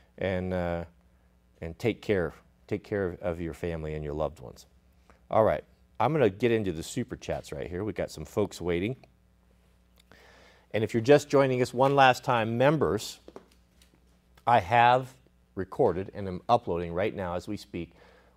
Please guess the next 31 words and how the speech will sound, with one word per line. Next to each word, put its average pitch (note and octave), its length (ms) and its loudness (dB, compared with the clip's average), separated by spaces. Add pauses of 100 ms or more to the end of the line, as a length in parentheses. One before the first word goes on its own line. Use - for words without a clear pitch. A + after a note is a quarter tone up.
week A2 360 -2
one F2+ 500 -2 (400)
of F2+ 180 -2
the, F2 240 -2
our F2+ 120 -2
fitness - 380 -6
challenge, - 480 -10 (360)
uh, D#2+ 280 -10
that E2+ 120 -10
you'll F#2 160 -6
be G2+ 100 -4
doing G2+ 320 -4
it G2+ 80 -2
along G2 240 0
with F2+ 180 -6
me. E2+ 80 -8
I D2+ 40 -6
went F2 200 -4
back A2 220 0
to - 80 -4
the A#2+ 80 -2
beginning B2+ 540 -2 (520)
and F#2 380 -6
sat G2+ 240 0
down. G#2+ 120 -2
It's - 100 -10
about G#2 220 -4
thirty-six, B2+ 600 -4
thirty-seven B2+ 560 -2
minutes B2 320 -4
long, A2+ 420 2